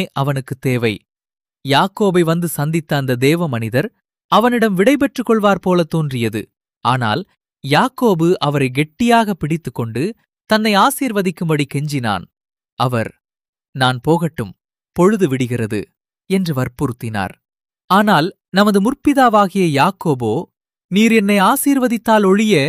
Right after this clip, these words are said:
உம்மை போக விடேன்," என்று விடாப்பிடியாக பிடித்துக் கொண்டான். என்ன ஒரு நம்பிக்கையும் உறுதியும் விடாமுயற்சியும்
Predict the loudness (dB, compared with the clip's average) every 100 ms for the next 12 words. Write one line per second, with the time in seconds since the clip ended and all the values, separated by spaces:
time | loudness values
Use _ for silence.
0 | -4 -6 -2 -2 2 2 2 0 0 0
1 | -2 -10 _ _ -4 -2 -4 -4 -6 _
2 | _ -2 2 2 2 -2 0 0 -2 -4
3 | -6 -6 -8 -8 -4 -2 -2 -6 _ _
4 | _ _ _ 0 0 2 0 2 0 -2
5 | -2 -2 -2 -2 -2 -2 -6 0 2 2
6 | 0 -2 -6 _ -2 2 4 2 0 -2
7 | -4 -8 -8 -8